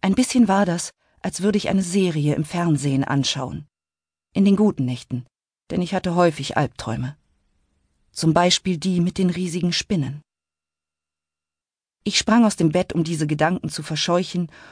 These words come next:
und wusch mir im Bad das Gesicht. Als ich im Spiegel meine vom Weinen roten und geschwollenen Augen und meine zerzausten Haare sah, erinnerte mich der Anblick an ein junges Wildschwein.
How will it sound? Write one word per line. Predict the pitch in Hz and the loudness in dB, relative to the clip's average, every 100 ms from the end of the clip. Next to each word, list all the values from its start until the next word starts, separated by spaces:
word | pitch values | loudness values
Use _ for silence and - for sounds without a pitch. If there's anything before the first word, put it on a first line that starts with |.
| - - | -14 -2
und | 208 175 | -2 0
wusch | 202 - | -2 2
mir | 202 - | 2 2
im | 190 | 2
Bad | 156 156 | 0 -2
das | 165 | -4
Gesicht. | - 156 - - - - _ _ _ _ _ _ _ _ - | -6 -6 -8 -16 -20 -20 _ _ _ _ _ _ _ _ -12
Als | 156 151 | -10 -6
ich | 170 | -2
im | |
Spiegel | 160 - 220 185 160 | -2 2 2 4 2
meine | 156 160 | 0 0
vom | 160 156 | 0 2
Weinen | 156 180 170 | 2 2 2
roten | 151 160 190 - 156 | 2 0 -4 -2 -2
und | 151 | -2
geschwollenen | 156 - 165 185 160 160 | -4 -4 0 2 2 2
Augen | 165 185 170 | 0 0 0
und | 156 | -2
meine | 156 160 | -2 -4
zerzausten | 151 151 - 185 180 - 160 | -4 -6 -4 -2 -2 -4 -2
Haare | 175 180 160 | -2 -2 -2
sah, | 143 156 160 _ - - - _ - | 0 0 -2 _ -20 -20 -20 _ -4
erinnerte | - 226 214 208 | 2 4 4 2
mich | 196 - | -2 -2
der | 196 | -4
Anblick | 180 170 165 165 - | -2 -2 -4 -6 -6
an | 180 | -2
ein | 185 | 2
junges | 165 151 156 - | 4 4 2 -4
Wildschwein. | 131 - - - - | -10 -8 -8 -8 -12